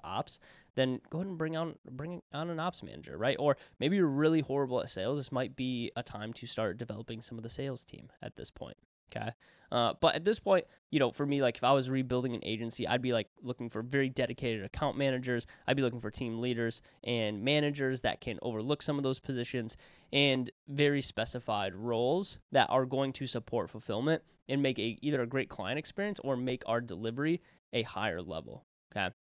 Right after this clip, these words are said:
Now that's where someone like an operations manager would potentially come in, or, uh, at this point, like, yeah, you should have, like, an accountant,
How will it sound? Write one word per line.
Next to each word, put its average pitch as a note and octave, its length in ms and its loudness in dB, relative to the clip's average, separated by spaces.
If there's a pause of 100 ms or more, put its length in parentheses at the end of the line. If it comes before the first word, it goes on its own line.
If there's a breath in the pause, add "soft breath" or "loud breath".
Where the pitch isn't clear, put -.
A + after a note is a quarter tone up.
Now A2+ 140 4
that's B2+ 240 2
where B2+ 120 2
someone B2 200 -2
like G#2+ 120 -2
an G2 60 -6
operations C#3 540 -2
manager C#3 360 0
would B2+ 140 -6
potentially B2 420 -4
come A#2+ 240 -2
in, A2+ 220 -2
or, A#2 280 0 (220 loud breath)
uh, G#2 180 -6 (420)
at C#3+ 140 0
this D#3+ 140 0
point, B2+ 220 0
like, G#2+ 200 -2
yeah, A#2+ 160 -2
you A2 100 -2
should A#2 160 -4
have, A2 80 -2
like, G#2+ 140 -4
an F#2 80 -8
accountant, B2+ 460 -4